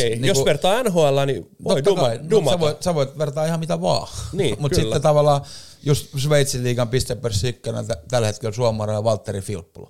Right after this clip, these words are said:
Speaker 1: Mm.
Speaker 2: Niinku, se on sun, tasan sun ikäinen jätkä.
Speaker 1: On se ollut varmaan viisi vuotta jo Suomen kiekossa, niin liian
Speaker 2: Ni-,
Speaker 1: hidas.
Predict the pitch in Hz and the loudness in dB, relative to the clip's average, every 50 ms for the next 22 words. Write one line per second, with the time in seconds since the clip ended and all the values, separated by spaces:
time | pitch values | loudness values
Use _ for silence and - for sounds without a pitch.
0 | _ - 139 139 120 113 110 113 - - - 104 107 104 104 127 120 117 - - | _ -6 -4 -4 -4 -4 -6 -10 -12 -10 -4 -4 -2 0 0 0 0 -2 -4 -8
1 | - - 131 117 98 - - 151 131 127 113 107 110 104 101 101 95 101 95 92 | -6 -4 -4 -4 -4 -2 0 0 0 0 0 -2 -4 -6 -6 -6 -6 -6 -6 -6
2 | 95 95 98 95 - - 92 85 - - 131 127 123 117 117 131 123 120 120 117 | -6 -6 -4 -6 -6 -8 -8 -10 -4 0 2 2 4 2 2 2 2 2 2 2
3 | 120 123 120 117 113 120 120 117 110 - 107 101 104 - - 107 95 101 104 104 | 0 2 2 0 0 0 -2 -2 -4 -4 -6 -8 -8 -8 -8 -6 -6 -6 -8 -8
4 | 117 113 107 107 107 101 - 107 95 98 - - - - 104 98 101 101 104 104 | -6 -6 -6 -6 -8 -8 -8 -8 -8 -8 -8 -8 -10 -8 -8 -8 -6 -4 -2 -2
5 | 101 107 107 98 101 - - | -2 -4 -4 -8 -8 -10 -10